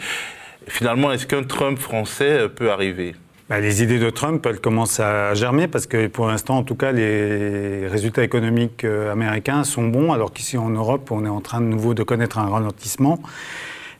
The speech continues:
Speaker 2: Donc, euh, oui, ça peut, ça peut séduire, euh, ce que, ce que fait Donald Trump. Il est en train de faire tout le contraire de ce que font les Européens, c'est-à-dire qu'il est en train de baisser,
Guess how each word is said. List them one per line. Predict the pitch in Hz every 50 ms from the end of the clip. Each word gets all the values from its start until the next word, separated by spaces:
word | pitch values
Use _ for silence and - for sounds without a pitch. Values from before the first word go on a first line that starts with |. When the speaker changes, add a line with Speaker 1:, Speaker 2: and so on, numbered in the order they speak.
| -
Speaker 2:
Donc, | - 120 123 113 - - -
euh, | 131 123 120 117 113 117 113 110 110
oui, | 104 101 120 143 151 143
ça | - - 110
peut, | - - 123 117 117 113 113
ça | 107 - - 123
peut | - 127 123
séduire, | - - 127 113 113 120 143 165 180 190 196 175 139
euh, | 127 123 120 120
ce | 107 -
que, | - 131 117 113 110
ce | -
que | - 123
fait | - 127 113
Donald | 113 117 117 113
Trump. | - - 170
Il | 147 127
est |
en | 120 117
train | - - 123
de | -
faire | - 135 -
tout | - - 156
le | 143 131 123
contraire | 131 131 127 120 - 139 120
de | 113 101
ce | -
que | - 107
font | - - 113
les | 104 95
Européens, | 101 101 98 - 156 156 127
c'est-à-dire | - 113 104 - 113 104 104 95
qu'il | - 113
est | 104
en | 104 104
train | - - 110 104
de | 101 98
baisser, | 101 113 110 - - 120 110 110 107